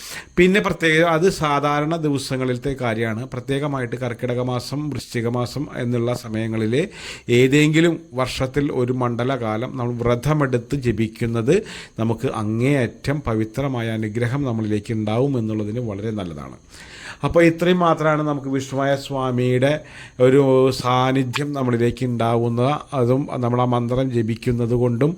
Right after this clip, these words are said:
നമുക്ക്, ഏഹ്, വരുന്ന എന്തെങ്കിലും സംശയങ്ങളിൽ,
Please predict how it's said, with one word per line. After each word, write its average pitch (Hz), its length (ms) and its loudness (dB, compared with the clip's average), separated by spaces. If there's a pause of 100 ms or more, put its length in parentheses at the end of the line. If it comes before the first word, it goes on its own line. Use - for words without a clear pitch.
(380)
നമുക്ക്, 117 320 2
ഏഹ്, 123 600 2
വരുന്ന 123 580 2
എന്തെങ്കിലും 127 400 -2
സംശയങ്ങളിൽ, 123 680 -2